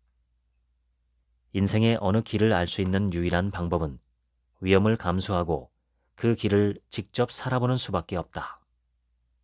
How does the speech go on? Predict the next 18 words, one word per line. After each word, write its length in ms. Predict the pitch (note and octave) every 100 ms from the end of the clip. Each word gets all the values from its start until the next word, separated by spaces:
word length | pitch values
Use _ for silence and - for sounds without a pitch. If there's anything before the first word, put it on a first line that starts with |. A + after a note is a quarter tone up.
| _ _ _ _ _ _ _ _ _ _ _ _ _ _ _ _
인생이 380 | - G#2 G#2 B2
다 300 | - G2 A2
지나가 440 | A2+ - G#2 G#2+ A2+
버리는 340 | G#2 G2+ G#2+
것을 280 | G2+ - A2
피할 300 | - - A2+
수 140 | -
있는 380 | G2+ F#2 F#2 G2+ G2+
한 260 | - B2
가지 220 | A2+ A2
방법은 500 | A#2+ F2+ F#2 F2 D2+ C2+ _ _ _ _ _ _
실수에 480 | - C3+ - B2+ A#2+
대한 280 | A2+ A2 A#2+
걱정을 540 | G2 - F2+ E2 C#2 _ _
그만두는 460 | - F#2 F2+ E2+ E2+
것이다. 460 | E2 - D2+ - _ _ _ _ _ _ _ _ _ _ _ _ _ _ _ _ _ _ _ _
어떻게 440 | - F2+ F#2 -
해도 460 | F#2 F#2+ E2+ D2+ C2